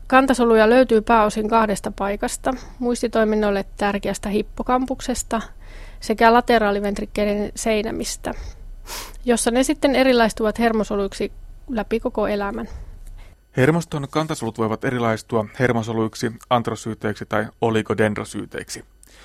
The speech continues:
Speaker 2: Uusia hermosoluja tuotetaan läpi koko elämän, vaikkakin iän myötä se merkittävästi vähenee.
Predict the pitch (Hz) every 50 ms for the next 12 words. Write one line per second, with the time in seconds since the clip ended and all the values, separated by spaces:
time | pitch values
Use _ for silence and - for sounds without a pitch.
0 | - - - - _ _ - 120 113 - - 110 107 107 123 120 117 113 104 110
1 | 104 107 107 107 - 113 107 104 104 - - 104 104 107 - - 110 113 - -
2 | 110 - 107 101 - 113 107 131 127 123 117 113 113 113 110 110 107 - 113 104
3 | 117 110 110 117 - - 160 151 110 107 117 131 127 120 113 - 117 110 107 117
4 | 117 110 104 107 104 - - 107 104 104 104 - - 95 98 104 113 107 104 110
5 | - - - -